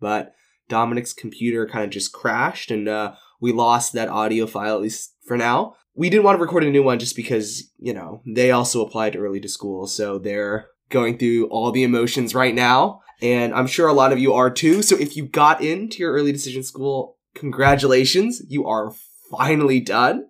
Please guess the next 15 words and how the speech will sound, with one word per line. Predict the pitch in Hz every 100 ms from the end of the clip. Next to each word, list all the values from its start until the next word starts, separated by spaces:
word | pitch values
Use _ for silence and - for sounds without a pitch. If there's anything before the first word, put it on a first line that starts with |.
| -
No | 113 113 123 131
more | 143 135 131 131 135 123
of | 107
this, | 113 110 -
uh, | 120 117 117 113
Common | - 127 131 139
App | 135 131
college | - 131 127
application | 131 123 135 120 -
stuff. | 147 151 - -
Congratulations. | 135 107 107 117 120 117 113 123 147 160 - _ _
That | - 98
is | -
so | 123 123
amazing. | 104 92 85 92 71